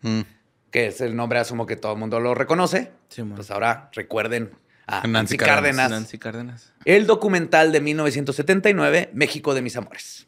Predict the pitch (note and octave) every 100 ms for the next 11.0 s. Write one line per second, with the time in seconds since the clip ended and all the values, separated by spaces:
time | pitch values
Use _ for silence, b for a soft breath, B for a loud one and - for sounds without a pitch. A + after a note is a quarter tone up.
0 | _ _ - D#3+ A#2+ A#2 A#2+ G2+ G2 G2+
1 | F#2+ D#3 C3 - _ _ _ _ b b
2 | b b b G#3 A#3+ A3+ C3+ G3+ A3+ A3
3 | G#3 G3 - G#3+ A#3 E3+ E3 - _ _
4 | C3 C3+ B2+ A#2+ C3+ E3 D3 A2 E3 B2
5 | B2 - - - C3 C3 D3 - C#3 C3+
6 | C#3+ - - C#3+ A2+ G#2 C3 B2+ B2 C3
7 | C3+ B2 D3+ D3+ C#3+ D#3 - C3 - G2
8 | G#2 A#2 B2+ G#2+ F#2+ B2+ A2+ G#2+ G#2 -
9 | A#2 B2 A2+ A2+ A#2+ G2 A2+ B B B
10 | C3+ A#2 A#2+ G#2 G#2+ B2+ E3 B2+ -